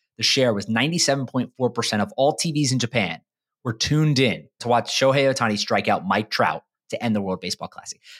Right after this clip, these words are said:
That's ninety-seven point four percent. I mean, that is literally insane. So the numbers were just unbelievable. Obviously, the star of the tournament was Shohei Ohtani, who came over from Japan, now plays for the L A Angels along with Mike Trout.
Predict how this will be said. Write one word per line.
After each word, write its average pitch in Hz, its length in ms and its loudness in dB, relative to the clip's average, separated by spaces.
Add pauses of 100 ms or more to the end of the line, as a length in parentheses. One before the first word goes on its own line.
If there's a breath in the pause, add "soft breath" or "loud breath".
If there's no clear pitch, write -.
That's 139 200 -2
ninety-seven 120 1120 0
point 110 300 -4 (120)
four 98 200 -8
percent. - 460 -6 (500)
I 120 60 -2
mean, 117 140 4
that 120 120 4
is 104 160 0 (240)
literally 113 540 0 (160)
insane. 95 440 -2 (320 loud breath)
So - 120 0
the 151 80 2
numbers 170 440 2
were 123 260 2
just 120 180 -2
unbelievable. 104 800 0 (160 loud breath)
Obviously, 131 400 2
the 107 100 -4
star 113 240 2
of 101 60 0
the 104 60 -4
tournament 101 360 -4
was 98 120 -6
Shohei 101 460 -2
Ohtani, 113 600 0 (240 soft breath)
who 110 100 -8
came 113 280 0
over 104 220 0
from 98 160 -8
Japan, 104 380 -2
now 95 120 2
plays 92 260 -6
for - 100 -12
the 90 140 -10
L 87 160 -12
A 90 40 -4
Angels 120 380 0
along 95 280 -2
with - 120 -16
Mike 95 200 -8
Trout. 131 320 2